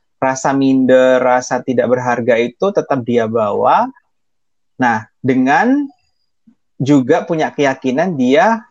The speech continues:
harus membuktikan dia lebih baik dari kakaknya, kira-kira seperti itu. Nah, kemudian pada satu titik, eh, dia merasa benar-benar tidak berdaya gitu kan ya, karena, eh, bulian-bulian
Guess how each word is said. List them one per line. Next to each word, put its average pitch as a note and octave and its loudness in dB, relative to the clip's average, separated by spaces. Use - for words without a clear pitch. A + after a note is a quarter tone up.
harus B2+ -2
membuktikan C3+ -2
dia D#3+ 4
lebih B2 -4
baik B2 0
dari A2+ -2
kakaknya, A2 -6
kira-kira A2+ -10
seperti - -12
itu. G2+ -8
Nah, A2+ 0
kemudian F3 2
pada D3 2
satu D#3+ -2
titik, A3 -4
eh, D#3+ 2
dia D#3 -2
merasa G3+ 0
benar-benar C3+ -2
tidak C3+ -2
berdaya A#2 -2
gitu B2 -8
kan C#3 -2
ya, B2+ -6
karena, C3 -2
eh, B2 2
bulian-bulian C3 2